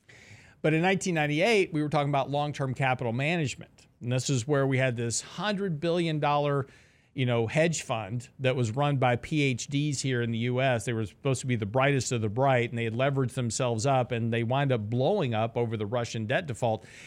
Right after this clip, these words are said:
And, you know, the Federal Reserve had to bail them out. So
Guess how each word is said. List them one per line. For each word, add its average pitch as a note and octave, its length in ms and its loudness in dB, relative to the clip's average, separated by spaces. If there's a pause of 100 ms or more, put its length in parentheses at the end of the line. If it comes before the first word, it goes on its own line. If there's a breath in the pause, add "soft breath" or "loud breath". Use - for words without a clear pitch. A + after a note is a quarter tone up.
(280 loud breath)
And, D3+ 520 6 (320)
you D#3 120 0
know, C3 100 2
the C3 100 0
Federal C3+ 220 2
Reserve B2+ 240 2
had B2+ 160 0
to A#2+ 60 -2
bail C3 180 0
them C#3 120 -4
out. A3+ 220 -10 (1900)
So E3 460 2